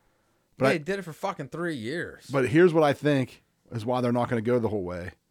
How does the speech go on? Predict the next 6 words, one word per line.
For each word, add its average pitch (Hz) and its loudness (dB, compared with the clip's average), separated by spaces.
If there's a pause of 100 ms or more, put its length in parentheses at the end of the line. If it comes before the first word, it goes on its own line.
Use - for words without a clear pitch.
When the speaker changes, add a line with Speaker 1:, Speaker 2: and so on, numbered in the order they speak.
(400)
Speaker 1:
Here's 135 2
a - -2 (260)
clip 127 0 (1600)
of 107 -4 (1000)
a, 110 -4 (480)
this - -8